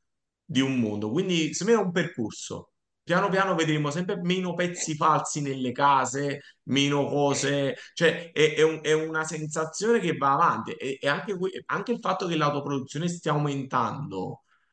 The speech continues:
eh, il fatto che le, le aziende di arredo molto grandi stiano cambiando le proprie strutture. Voi se pensate ai gruppi tipo Design Holding,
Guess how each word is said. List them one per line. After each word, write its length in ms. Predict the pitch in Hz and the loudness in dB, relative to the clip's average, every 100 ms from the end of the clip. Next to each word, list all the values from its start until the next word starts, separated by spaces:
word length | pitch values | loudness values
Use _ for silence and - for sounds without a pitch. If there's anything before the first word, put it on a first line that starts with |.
| - | -6
eh, 720 | 110 113 120 117 117 113 110 | 0 2 2 2 2 0 -2
il 100 | 120 | -4
fatto 380 | - 151 156 175 | 0 0 0 -4
che 240 | 165 156 | -2 0
le, 460 | 143 143 139 131 117 | 0 2 2 0 0
le 140 | 139 | -2
aziende 580 | 131 123 123 190 180 147 | 0 -2 -2 -2 0 0
di 100 | 127 | 0
arredo 480 | 123 120 170 170 135 | 0 0 0 0 0
molto 400 | 156 208 - 139 | -2 -4 -4 -4
grandi 720 | 135 139 147 147 147 147 143 143 - | 0 2 2 2 -2 -2 -4 -6 -12
stiano 320 | - - 147 127 | -8 -2 0 0
cambiando 380 | 135 135 196 165 | 0 0 0 2
le 100 | 127 | 2
proprie 280 | 151 165 | 0 0
strutture. 720 | 160 - 127 - 151 127 113 - - - | -2 -6 -10 -4 0 0 -2 -6 -14 -8
Voi 140 | 160 | -4
se 140 | 190 185 | -2 0
pensate 320 | 143 127 170 | 0 0 2
ai 80 | 151 | 2
gruppi 300 | 135 165 156 | 2 0 0
tipo 180 | 143 147 | 0 2
Design 340 | 123 117 131 143 | 2 2 0 0
Holding, 640 | 123 110 107 107 104 110 | -2 -4 -4 -4 -4 -6